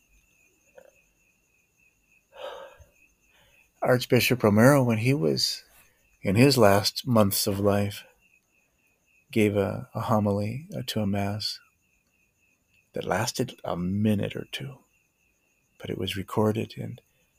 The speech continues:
and the people clapped at the end. You know, when there's authenticity, you don't even need to talk very long. My buddy told me to talk in these podcasts for fifteen minutes, so I hope you don't find it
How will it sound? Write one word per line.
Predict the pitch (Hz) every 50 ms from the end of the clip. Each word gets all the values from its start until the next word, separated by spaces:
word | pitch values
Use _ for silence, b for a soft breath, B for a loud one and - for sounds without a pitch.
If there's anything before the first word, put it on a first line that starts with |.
| _ _ -
and | 113
the | 107 101
people | - 107 104 104 98
clapped | - - - 104 95 95 98 - -
at | 104 -
the | 104 98
end. | 98 101 104 104 - - - - -
You | - 127
know, | 131 139 147 156 - b b b b b b b b b b b -
when | 131 135 143
there's | 160 175 165 165
authenticity, | 165 151 151 135 - 151 135 123 - 147 139 - - 147 147
you | 143 139
don't | 139 143 147 143 143
even | 139 143 143
need | 139 139 139 139
to | 139
talk | 131 - - 131 131 131 -
very | - - 127 131
long. | 135 135 135 139 139 - _ _ _ _ _ _ _ _ _ _ _ _ _ _ _ _ _ _ _ _ _ _ _ _ _ _ _ _ _ _ _ _ _ _ _ _ _ _ _ _ _ _ _ _ _ _ _ _ _ _ _ _ _ _ -
My | 214 117 131 139 139
buddy | 135 139 131 131 127
told | 127 - - 123 123 127
me | 127 117
to | 110
talk | 104 - - 117 113 113 113 - - - - _ _ _ _ _ _ _ -
in | 107 107
these | 107 107 101 101 - - - - -
podcasts | 113 113 107 - - 107 107 107 -
for | - - 110
fifteen | - 110 101 - - - 101 98 98
minutes, | 101 98 95 104 -
so | - - 107 104
I | 101
hope | 98 98 107 110 - -
you | - -
don't | 104 - -
find | - - 98 98 98
it | 113